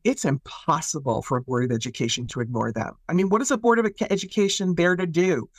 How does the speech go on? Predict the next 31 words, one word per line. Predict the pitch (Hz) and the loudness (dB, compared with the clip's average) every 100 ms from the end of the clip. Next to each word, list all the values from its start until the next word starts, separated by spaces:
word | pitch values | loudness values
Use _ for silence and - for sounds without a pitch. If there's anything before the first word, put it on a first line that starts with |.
| - | -10
Who | - 240 | -2 2
are | 247 | 4
they | 240 226 | 4 4
there | 214 208 | 2 2
to | 214 | 0
serve? | - - 196 214 107 - _ _ - | -2 0 2 2 -2 -8 _ _ -4
It's | 240 - | -4 0
the | 285 | -2
students. | - - 302 311 - 175 - - - - - - | -2 -2 0 0 2 0 0 -10 -14 -16 -18 -10
So | - 233 | -2 2
when | 226 226 | 4 4
the | 214 | 2
students | - - 269 320 349 - | 0 -4 -2 0 0 0
show | - 226 214 | 2 2 4
up | 226 175 - | 4 2 0
at | 160 | -2
a | |
board | 151 160 180 165 | 0 2 2 0
meeting, | 127 117 120 | -2 -4 -4
and | 147 | -4
believe | 139 139 156 147 | 0 2 0 0
me, | 117 113 | -2 -2
they're | 120 117 _ - | -4 -4 _ -4
boring, | 147 160 156 107 104 - | 0 2 2 0 -2 -4
those | 110 | -6
board | - 113 101 | -4 -6 -6
meetings. | - - - - - _ - - | -6 -6 -8 -10 -12 _ -20 -4
You'd | 160 196 | 0 2
have, | 190 156 - 156 | 2 0 -4 0
you | 156 | 2
have, | 147 | 2